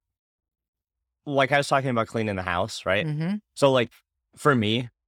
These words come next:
Speaker 1: my physical space
Speaker 2: Mm-hmm.
Speaker 1: has an effect on my, uh, mental state.
Speaker 2: Oh, of course it does.
Speaker 1: Right?
Speaker 2: Yes.
Speaker 1: <clears throat> And, uh,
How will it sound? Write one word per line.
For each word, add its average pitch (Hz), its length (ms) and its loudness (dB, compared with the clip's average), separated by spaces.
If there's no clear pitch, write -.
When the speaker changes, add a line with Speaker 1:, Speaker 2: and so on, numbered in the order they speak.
Speaker 1:
my 113 400 2
physical 113 500 -4
space - 480 -6
Speaker 2:
Mm-hmm. 143 80 -4
Speaker 1:
has 180 200 2
an 107 80 -4
effect - 480 -2
on 95 360 0
my, 92 440 0
uh, 90 320 0
mental 92 300 -4
state. - 420 -8
Speaker 2:
Oh, 160 420 2
of - 140 -12
course 147 260 -6
it 135 100 -10
does. 123 120 -2
Speaker 1:
Right? 120 180 2
Speaker 2:
Yes. 139 480 -6
Speaker 1:
<clears throat> 117 100 -8
And, 120 320 2
uh, 92 300 -2